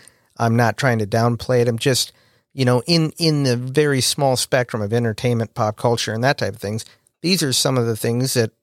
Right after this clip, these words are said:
suck. So, uh, that being said, again, movies haven't been the same.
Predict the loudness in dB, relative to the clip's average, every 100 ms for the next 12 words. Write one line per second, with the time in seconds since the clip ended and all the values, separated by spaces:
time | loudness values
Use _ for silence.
0 | _ -6 0 0 0 -4 -20 _ _ _
1 | _ _ _ 0 2 2 -2 _ -10 -6
2 | -4 -4 0 0 0 -2 0 0 0 -6
3 | _ _ -6 0 0 0 -6 _ _ _
4 | _ _ _ _ _ _ _ 0 2 4
5 | 2 2 2 0 -2 -2 -2 -4 -4 -6
6 | -10